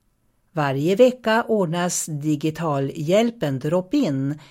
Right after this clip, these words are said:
med möjlighet att få hjälp på svenska och engelska.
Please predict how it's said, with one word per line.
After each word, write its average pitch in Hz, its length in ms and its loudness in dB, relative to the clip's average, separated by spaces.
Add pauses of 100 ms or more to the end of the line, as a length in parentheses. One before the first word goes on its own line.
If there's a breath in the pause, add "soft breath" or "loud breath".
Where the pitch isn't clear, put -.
(200 loud breath)
med 285 220 4
möjlighet 185 760 2
att 151 140 -4
få 156 100 -4
hjälp 160 420 2
på 147 100 -8
svenska 143 760 -6
och 127 180 -6
engelska. 139 640 -8